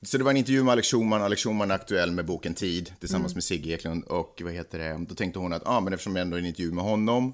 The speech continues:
Speaker 1: och boken prat-, det pratas om boken i intervjun, kanske jag också kan sända det här i Bokmagasinet.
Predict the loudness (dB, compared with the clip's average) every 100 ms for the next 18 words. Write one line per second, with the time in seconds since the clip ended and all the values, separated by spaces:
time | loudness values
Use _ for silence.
0 | -4 -6 -2 -2 -2 -2 0 -2 -2 -4
1 | -4 -6 -2 -2 0 -2 -2 -2 -2 -2
2 | -8 -16 -2 0 0 -2 -4 -4 -2 -2
3 | 0 -2 -2 -4 -6 -4 -4 -4 -6